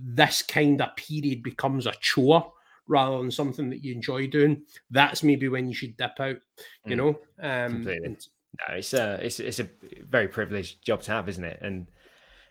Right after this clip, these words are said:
Speaker 2: it's, yeah,
Speaker 1: Totally.
Speaker 2: what, what else would you rather do? I mean, it's just fantastic, I think.
Speaker 1: No, I, I enjoy it, mate. I enjoy it. Um, I don't know. I, I never know what curveballs life is gonna lend
Speaker 2: Yeah,
Speaker 1: you.
Speaker 2: exactly. Yeah, keep your
Speaker 1: Uh,
Speaker 2: options open.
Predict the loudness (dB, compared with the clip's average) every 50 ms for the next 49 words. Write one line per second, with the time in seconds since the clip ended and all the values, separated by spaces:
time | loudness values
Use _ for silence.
0 | _ _ -10 -8 -8 -8 -8 -8 -10 -12 -8 -4 -4 -2 2 4 4 4 6 6
1 | 6 8 8 8 8 6 4 0 4 6 8 8 8 6 4 0 0 0 -2 -4
2 | -6 -4 -2 -2 -2 -2 -4 -6 -6 -6 -6 -6 -4 -6 -8 -8 -10 -12 -10 -8
3 | -8 -8 -8 -10 -12 -12 -12 -14 -20 -20 _ _ _ _ _ -20 -10 4 6 8
4 | 10 10 12 10 10 8 6 4 0 -2 -4 -6 -4 -4 -4 -4 -6 -8 -8 -8
5 | -8 -10 -12 -14 -14 -14 -14 -14 -12 -12 -12 -12 -12 -14 -14 -14 -14 -14 -14 -12
6 | -12 -10 -8 -8 -8 -8 -8 -10 -10 -14 _ -8 -6 -6 -4 -4 -6 -6 -6 -8
7 | -10 -12 _ _ -6 -6 -4 -4 -4 -6 -8 -8 -12 -18 -20 -16 _ 2 6 8
8 | 10 10 10 10 8 4 0 -2 -4 -4 -4 -4 -4 -4 -2 -2 -2 -2 -4 -6
9 | -8 -12 -12 -12 -10 -8 -8 -8 -8 -8 -12 -12 -10 -10 -10 -10 -8 -10 -10 -10
10 | 2 6 8 8 8 8 6 2 -2 -2 -2 -2 -2 -6 -6 _ -2 -2 -2 -2
11 | -2 -4 -4 -2 -2 -4 -4 -4 -8 -6 -4 -4 -6 -6 -8 -12 -14